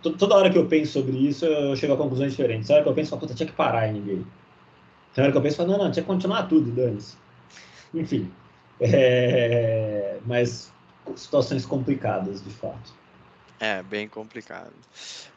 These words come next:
Speaker 2: Muito bem, vamos a assuntos melhores.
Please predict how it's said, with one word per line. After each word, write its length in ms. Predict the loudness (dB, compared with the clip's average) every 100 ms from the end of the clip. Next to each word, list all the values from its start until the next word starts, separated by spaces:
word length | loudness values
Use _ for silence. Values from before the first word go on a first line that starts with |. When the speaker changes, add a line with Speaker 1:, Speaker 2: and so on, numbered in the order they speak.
| -6
Speaker 2:
Muito 220 | -4 -4
bem, 380 | 0 2 2 2
vamos 480 | 4 4 2 0 6
a 420 | 8 8 8 4
assuntos 560 | -2 -6 -14 -14 -14
melhores. 960 | -10 -8 -4 0 0 -2 -6 -12 -20 -20